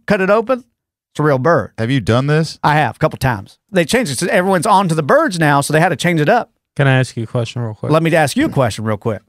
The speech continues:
Speaker 3: Okay.
Speaker 1: You ever seen a pregnant chickmunk? You haven't, have you? No
Speaker 2: No.
Speaker 1: one has ever seen a pregnant chickmunk.
Speaker 2: I've never seen a chipmunk in life, period.
Speaker 1: Right.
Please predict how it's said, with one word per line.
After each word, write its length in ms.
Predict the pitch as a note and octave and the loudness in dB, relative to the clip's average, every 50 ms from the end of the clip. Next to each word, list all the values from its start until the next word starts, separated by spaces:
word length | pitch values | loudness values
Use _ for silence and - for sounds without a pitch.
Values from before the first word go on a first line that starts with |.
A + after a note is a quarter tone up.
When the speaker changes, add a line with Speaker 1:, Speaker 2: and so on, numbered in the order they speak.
| - | -4
Speaker 3:
Okay. 320 | A2+ A2 G2+ G#2+ G#2 G#2 G#2 | -2 -2 0 0 0 -2 -2
Speaker 1:
You 540 | A#2+ - _ _ _ _ _ _ _ - C#3+ | -4 -6 _ _ _ _ _ _ _ -2 -2
ever 80 | B2 | -2
seen 160 | - - C#3 | -2 -4 -6
a 40 | A#2 | -4
pregnant 320 | - - G#3+ - D#3 - - | -2 -2 -2 -2 -2 -4 -4
chickmunk? 400 | - G#3 G3+ G#3+ A3 A3 A#3 A#3 _ _ _ _ _ _ _ _ _ _ _ _ _ _ _ _ _ _ _ _ _ _ _ _ _ _ _ _ _ _ _ | -4 -2 0 0 -2 -2 -2 -6 _ _ _ _ _ _ _ _ _ _ _ _ _ _ _ _ _ _ _ _ _ _ _ _ _ _ _ _ _ _ _
You 80 | A2+ F#2 | -8 -6
haven't, 260 | A#2 E3 G3+ F3 G#2 | -4 -4 -4 -6 -8
have 180 | F#2 G#2 F2+ E2+ | -10 -12 -12 -14
you? 60 | E2+ _ _ _ _ _ _ _ _ _ _ _ _ _ _ _ _ _ _ _ _ _ _ _ _ _ _ _ _ _ _ _ _ _ _ _ _ _ | -18 _ _ _ _ _ _ _ _ _ _ _ _ _ _ _ _ _ _ _ _ _ _ _ _ _ _ _ _ _ _ _ _ _ _ _ _ _
No 180 | - C3 D#3+ F#3+ | -2 2 2 2
Speaker 2:
No. 60 | G#3 | 4
Speaker 1:
one 80 | G#3+ G3 | 2 2
has 140 | E3 - - | 0 0 2
ever 240 | F#3+ F#3 G3+ G#3+ F#3 | 2 2 2 2 0
seen 200 | - A#3 A#3 F#3 | 0 0 0 0
a 40 | - | 0
pregnant 400 | - - F3 E3+ D#3 F3+ - - | 0 0 0 0 0 -2 -4 -2
chickmunk. 440 | - A3+ A3+ - C#3 A#2+ G#2 G2+ - _ _ _ _ _ | -2 -2 0 0 -2 -4 -4 -8 -12 _ _ _ _ _
Speaker 2:
I've 220 | - C#3 D#3 C3+ | -2 -2 -2 0
never 260 | C3+ C#3 C#3 C3 C3+ B2 | 0 0 0 2 0 0
seen 180 | - - C3+ | 0 0 -2
a 60 | B2+ | -2
chipmunk 520 | A2+ - - D#3 C#3 C#3 C#3 C3 A#2+ A2 - _ - | -2 -2 -4 -4 -2 0 0 -2 -2 -4 -8 _ -4
in 180 | B2 B2 A#2 | -2 -2 0
life, 320 | A#2 C3 C3+ B2+ A#2+ - - _ _ _ | 0 0 0 0 0 -2 -8 _ _ _
period. 460 | - - G3 G3+ C#3 F#2 D#2 C2+ - | -4 -2 0 0 0 -2 -2 -2 -2
Speaker 1:
Right. 260 | C3+ D3+ E3 C#3+ - | 0 0 0 -2 -4